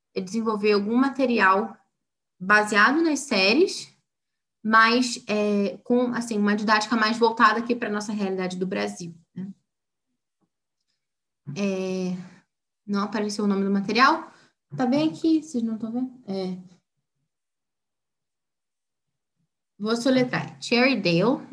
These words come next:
C H E R R Y D A L E, Cherrydale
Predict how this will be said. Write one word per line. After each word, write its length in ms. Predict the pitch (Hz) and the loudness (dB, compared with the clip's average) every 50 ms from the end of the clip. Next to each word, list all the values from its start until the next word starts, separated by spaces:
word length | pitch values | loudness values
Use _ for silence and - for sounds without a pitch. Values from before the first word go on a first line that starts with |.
| - | -20
C 260 | - - - - 214 220 | -18 -14 -6 -2 0 2
H 520 | 220 214 202 185 175 165 160 156 - - - | 2 2 2 2 0 0 0 0 -2 -6 -4
E 300 | 170 165 165 160 165 - | 0 0 2 0 0 -4
R 340 | - 165 175 180 185 165 160 | -4 -2 -2 0 0 0 2
R 400 | 156 156 175 185 180 165 160 151 | 2 0 -2 -2 -2 -2 -2 -4
Y 400 | 139 139 - - - 170 165 160 165 170 | -6 -10 -10 -6 -2 0 0 0 0 -2
D 260 | 170 170 185 190 185 | 0 2 2 2 2
A 320 | 165 160 160 160 165 - - - - _ _ _ _ _ _ | 2 0 0 -2 -4 -8 -14 -20 -20 _ _ _ _ _ _
L 360 | - 165 165 190 196 196 165 143 | -2 -2 0 0 2 2 2 2
E, 320 | 147 156 170 185 - - | 0 0 -2 -4 -6 -8
Cherrydale 1160 | - - 175 175 175 175 170 160 160 165 165 165 - - - - - 220 269 320 - - - | -6 -2 0 0 2 2 2 2 0 0 -2 -2 -4 -4 -2 0 0 0 0 0 -2 -8 -18